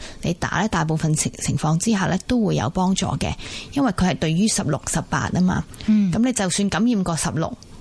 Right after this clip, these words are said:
Speaker 1: 你打完支針之後，你十八都有，有保護。噉就係亦都調轉嚟講，就係話如果你萬一，呃，感染過十八嘅，噉你打支針，噉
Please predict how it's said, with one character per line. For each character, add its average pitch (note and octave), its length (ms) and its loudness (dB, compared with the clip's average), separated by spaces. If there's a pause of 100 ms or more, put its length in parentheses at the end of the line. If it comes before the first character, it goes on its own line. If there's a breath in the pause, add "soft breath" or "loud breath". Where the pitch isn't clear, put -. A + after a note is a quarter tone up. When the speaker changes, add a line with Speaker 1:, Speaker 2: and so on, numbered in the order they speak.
(100)
Speaker 1:
你 F#3 100 0
打 C3+ 100 2
完 G3+ 220 4
支 A3+ 80 4
針 A#3 180 4
之 A#3 160 2
後， C3+ 280 0 (380 loud breath)
你 E3 140 2
十 F#3 140 0
八 D3+ 280 0
都 G#3+ 180 2
有， A2+ 220 2 (120)
有 D#3+ 440 2
保 G#2+ 120 -2
護。 F#3 300 2 (380 loud breath)
噉 A3 200 2
就 - 140 -2
係 D#3 100 0
亦 - 240 -2 (140)
都 A3 220 2
調 D#3 140 0
轉 F3 160 2
嚟 - 140 0
講， - 200 0
就 F#3 100 0
係 F3+ 80 0
話 - 180 0
如 - 60 -2
果 G3 120 0
你 G3+ 280 2 (400 loud breath)
萬 E3 220 2
一， G#3+ 40 4 (360)
呃， D#3+ 260 -2
感 G#3+ 140 4
染 A#3 160 4
過 F3 100 0
十 - 140 -2
八 - 220 -2
嘅， - 160 -4 (360 loud breath)
噉 G#3 80 0
你 A3 80 2
打 F3 160 0
支 A3+ 120 2
針， G3+ 300 0 (380 loud breath)
噉 G3+ 100 -2